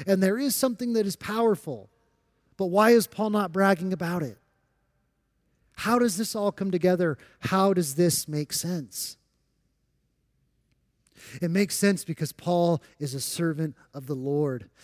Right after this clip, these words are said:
And Paul understood and Paul knew through his relationship with Christ that we are made to serve others. We've been made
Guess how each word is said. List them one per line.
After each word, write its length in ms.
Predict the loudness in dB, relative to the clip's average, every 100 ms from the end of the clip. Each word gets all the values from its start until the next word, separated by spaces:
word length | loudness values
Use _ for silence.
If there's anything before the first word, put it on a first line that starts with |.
| -14
And 120 | -12
Paul 520 | -2 2 4 4 2 -2 _
understood 840 | -6 -6 -6 -6 2 4 6 4 -2 -10
and 140 | -12 -8
Paul 560 | 0 2 4 2 -2 _ -8
knew 600 | -2 2 4 2 0 -6 _ _ _ _
through 140 | -6 -4
his 140 | -4
relationship 680 | -4 0 0 0 -6 -8 -6
with 160 | -8
Christ 640 | -4 -4 -2 -4 -8 -14 -20 _ _ _ _ _ -12
that 120 | -2
we 140 | 0
are 80 | 0
made 260 | -2 -4 -6
to 80 |
serve 400 | -10 -10 -8 -6
others. 640 | -6 -6 -8 -14 -16 -16 _ _ _ _ _ _ _ _ _ _ _ _ _ -14 0
We've 280 | 2 2 0
been 240 | -4 2
made 420 | 6 8 8 4